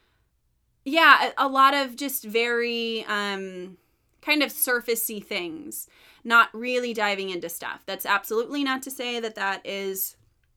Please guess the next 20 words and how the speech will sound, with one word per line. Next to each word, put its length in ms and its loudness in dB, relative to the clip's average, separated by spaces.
the 400 -4
vast 320 8
majority 520 -4
of, 280 -6
of 160 -4
podcasts 640 4
with 120 -10
women, 540 -4
but 260 -2
that 200 0
it 120 -6
was 140 -6
a 60 -4
lot. 360 4
It 200 -8
was 180 -4
a 40 -4
lot 220 4
of 100 -2
'em 260 -8